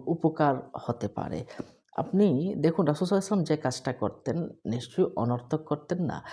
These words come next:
আল্লাহ পাক রব্বুল আলামিন কোনো কিছুই অকারণে সৃষ্টি করেননি। রব্বানা মা খালাকতা হাযা বাতিলা।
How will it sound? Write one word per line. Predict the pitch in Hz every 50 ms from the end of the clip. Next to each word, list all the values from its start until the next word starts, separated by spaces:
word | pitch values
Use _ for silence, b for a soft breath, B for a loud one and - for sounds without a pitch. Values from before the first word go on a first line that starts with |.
| B B 156 B B B _ -
আল্লাহ | 139 135 135 131
পাক | 131 - 170 175 170 -
রব্বুল | 160 139 123 123 135 127
আলামিন | 110 107 117 120 127 127 147 170 190 202 208 214 214 B B B B B _ _
কোনো | - 190 202 226
কিছুই | 220 - 220 - - - 220 208 - - -
অকারণে | 170 180 175 - 190 185 185 185 185 196 185
সৃষ্টি | 185 - - 123 120 - - 120 113
করেননি। | - - 113 107 95 92 90 82 85 85 B B B B B -
রব্বানা | 123 127 123 135 139 131 127 113
মা | 104 107 104 104 - -
খালাকতা | - 165 190 190 190 - - - 170 165 165 156 - -
হাযা | 135 135 123 123 104 - 104 95 101 - - - - 123
বাতিলা। | 123 143 127 123 - - - 95 78 73 - -